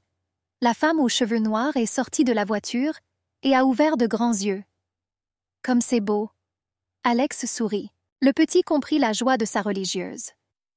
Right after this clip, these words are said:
Il devinait que tous les simples mortels ne pouvaient pas se permettre une vie luxueuse. Mais pour les êtres magiques,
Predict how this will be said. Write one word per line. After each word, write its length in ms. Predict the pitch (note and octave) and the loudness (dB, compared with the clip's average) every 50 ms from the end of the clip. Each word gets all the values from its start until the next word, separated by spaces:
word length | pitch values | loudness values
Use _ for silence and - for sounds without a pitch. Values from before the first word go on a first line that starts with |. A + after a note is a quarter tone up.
| _ - - | _ -2 2
Il 140 | C#4+ C4+ B3 | 2 4 6
devinait 460 | D4 D#4+ C#4 D#4 D4 C#4 D#4 F#4 - | 4 4 4 4 4 4 4 2 2
que 100 | - C4 | 0 -2
tous 220 | - - - E4 | 0 0 0 2
les 100 | E4 D4+ | 2 4
simples 380 | - - - C#4+ C#4+ - B3 G#3+ | 2 2 2 0 0 2 0 0
mortels 480 | G#3 G3+ - - - B3+ D4 F4+ F#4 | 0 -2 -4 -2 0 0 2 2 2
ne 100 | C#4+ C4+ | 2 2
pouvaient 300 | A#3 - C4 A3+ B3+ B3 | 2 0 0 2 2 0
pas 240 | - _ - D4 E4 | 0 _ -2 -2 -2
se 140 | - - D4 | 0 -2 -4
permettre 480 | - - A#3+ A3+ A#3 B3+ D4 - - C4 | -2 0 0 0 2 0 0 -2 0 0
une 120 | A3+ A3 | 0 0
vie 160 | F#3+ A3+ B3+ | 0 0 -2
luxueuse. 800 | A#3+ A#3 A#3 - - - - G3+ F#3+ F#3 F#3+ G3 D4 F4 - - - _ _ _ _ _ _ _ _ _ _ _ - | 0 -2 -2 -2 -4 -6 -4 -4 -6 -6 -6 -10 -10 -10 -10 -12 -12 _ _ _ _ _ _ _ _ _ _ _ 0
Mais 160 | A#3 B3+ C4 | 2 2 2
pour 160 | - D#4+ D4+ | 2 2 4
les 180 | D4 D4 C4+ D#4 | 4 4 4 4
êtres 220 | D#4 E4+ - - | 2 0 2 0
magiques, 640 | C4+ A#3 A3 G#3 G#3 F#3 G3 G#3 C4 E4 - - - | 0 2 2 0 0 -2 -2 -2 -4 -4 -6 -10 -20